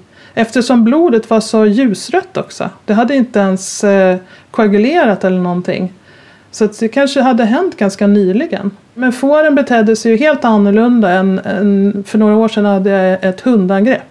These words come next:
Som ju liknar mer vargangrepp då, vad jag förstår. Och då var de ju helt chockade, eh, hela besättningen. Och det gick liksom inte att röra dem. De betedde sig ju, ja, de stod på en klunga och, eh, vägrade att röra på sig. Och nu var de ju liksom ändå ganska avspända. Och,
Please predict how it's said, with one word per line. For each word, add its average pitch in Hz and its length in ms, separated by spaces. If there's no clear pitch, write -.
Som 208 220
ju 208 80
liknar 208 380
mer 190 240
vargangrepp 196 800
då, - 160
vad 180 120
jag 175 120
förstår. - 340
Och 208 100
då 214 360
var 196 200
de 190 180
ju 185 80
helt 185 240
chockade, 214 800
eh, - 320
hela 185 220
besättningen. 180 680
Och 175 60
det 196 60
gick 196 160
liksom - 240
inte 185 140
att 180 60
röra 190 320
dem. 175 180
De 190 160
betedde 175 440
sig - 160
ju, - 180
ja, 202 100
de 208 180
stod 196 260
på 190 60
en 180 120
klunga 185 500
och, - 380
eh, - 440
vägrade 180 440
att 180 60
röra 180 280
på 170 180
sig. 185 160
Och 180 60
nu 196 140
var 254 220
de 208 180
ju 202 100
liksom 196 320
ändå 185 200
ganska 185 340
avspända. 196 800
Och, 170 200